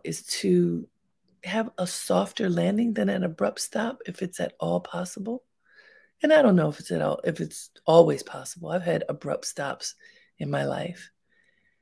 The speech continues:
But when you pay attention and evaluate as you go along, it's much easier to have fewer of them. Now, when we're young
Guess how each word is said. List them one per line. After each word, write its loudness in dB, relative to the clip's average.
But 6
when 6
you 4
pay 2
attention 0
and 0
evaluate 2
as -4
you -6
go -2
along, -2
it's -8
much -2
easier 0
to -16
have -8
fewer 0
of -10
them. -16
Now, 4
when 4
we're 6
young 0